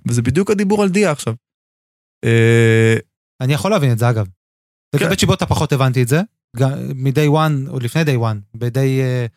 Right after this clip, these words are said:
Speaker 2: מינוס, אה, שלוש,
Speaker 1: יש סיכוי,
Speaker 2: אמרתי,
Speaker 1: יש סיכוי
Speaker 2: אין
Speaker 1: ש-
Speaker 2: לו מה לחפש פה.
Speaker 1: יש סיכוי שהסיפור של דיה נגמר כמו סיפור, מה זה
Speaker 2: שום
Speaker 1: נגמר?
Speaker 2: סיכוי.
Speaker 1: לא, אני לא רוצה ל-,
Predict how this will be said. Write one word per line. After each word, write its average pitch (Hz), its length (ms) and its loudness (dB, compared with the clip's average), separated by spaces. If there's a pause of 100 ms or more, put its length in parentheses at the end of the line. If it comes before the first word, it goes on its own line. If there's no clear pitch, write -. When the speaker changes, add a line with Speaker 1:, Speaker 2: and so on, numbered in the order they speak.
(280)
Speaker 2:
מינוס, 139 320 -2
אה, 123 440 -2
שלוש, 170 500 0
Speaker 1:
יש 196 280 2
סיכוי, 220 160 0
Speaker 2:
אמרתי, 240 520 2
Speaker 1:
יש 214 160 2
סיכוי 220 380 0
Speaker 2:
אין 247 100 0
Speaker 1:
ש- - 20 2
Speaker 2:
לו 226 80 2
מה 190 100 2
לחפש 135 340 -4
פה. - 120 -4
Speaker 1:
יש 208 140 2
סיכוי 208 300 0
שהסיפור 175 540 0
של 160 200 0
דיה 156 520 0
נגמר 147 360 0
כמו 156 180 0
סיפור, - 360 -2
מה 147 140 2
זה 160 60 0
Speaker 2:
שום 175 100 2
Speaker 1:
נגמר? 165 240 4
Speaker 2:
סיכוי. 139 160 2
Speaker 1:
לא, 160 100 2
אני 151 80 2
לא 160 60 2
רוצה 170 220 0
ל-, 151 400 0